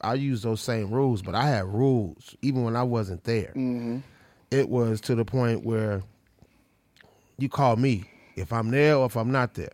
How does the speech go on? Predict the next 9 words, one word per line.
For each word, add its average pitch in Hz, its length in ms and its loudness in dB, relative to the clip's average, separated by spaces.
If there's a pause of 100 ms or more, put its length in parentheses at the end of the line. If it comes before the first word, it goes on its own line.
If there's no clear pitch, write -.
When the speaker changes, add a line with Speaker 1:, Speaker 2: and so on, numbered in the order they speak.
(140)
Speaker 1:
But 104 160 -4
I 117 60 0
always 127 420 0
explain 139 640 0
to 131 180 -2
the 113 140 -2
parent, 156 480 0 (760)
"You 120 160 -2
staying? 208 560 4